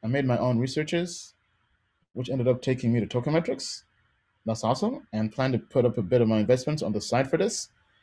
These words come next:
I want to start slow on hodl, two to three currencies for a minimum of six months. I'm thinking Ethereum due to the arrival of two point oh and ada.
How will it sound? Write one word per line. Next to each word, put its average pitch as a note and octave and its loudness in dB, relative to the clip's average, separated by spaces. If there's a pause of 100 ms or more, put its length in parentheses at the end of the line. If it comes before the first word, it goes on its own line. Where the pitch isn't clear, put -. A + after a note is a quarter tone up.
(340)
I A#2+ 2
want D3+ 2
to C#3+ -2
start C3+ 4
slow C3 4
on G#2+ 6
hodl, B2+ 2
two - -2
to B2+ -2
three B2+ -2
currencies C3 -2 (880)
for A2+ 0 (1120)
a A#2+ 4 (280)
minimum D3 2
of A2+ 2
six - -4
months. D#3 0
I'm B2 -2
thinking C3+ -2 (160)
Ethereum D3+ 2
due C3 2
to C3 -2
the A2 4
arrival B2 4
of G2 -4
two B2+ 0
point A2+ 2
oh D#3+ 2
and G3+ -2
ada. C#3 4